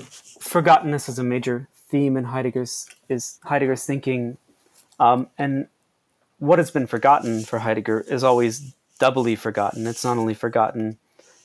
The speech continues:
but its very forgottenness has been forgotten. Um, and this applies, for Heidegger, this applies to the question of being. Being has been forgotten,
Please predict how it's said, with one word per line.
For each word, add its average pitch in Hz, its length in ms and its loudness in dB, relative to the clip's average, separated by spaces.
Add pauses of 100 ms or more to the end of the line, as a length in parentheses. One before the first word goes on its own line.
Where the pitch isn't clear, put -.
(260)
but 123 220 0 (520)
its - 160 -4
very 123 300 4
forgottenness 117 960 -2
has 110 440 0
been 107 160 -6
forgotten. 101 380 -12 (1160)
Um, 107 340 0 (1200)
and 165 100 4
this 175 140 4
applies, 131 520 2 (300)
for - 140 -4
Heidegger, 139 360 2
this 120 140 -4
applies 117 360 0
to - 60 -10
the 113 80 -6
question 107 460 -4
of 104 140 -8
being. 123 420 -2
Being 110 260 0
has 107 120 -6
been 104 140 -6
forgotten, 107 560 -2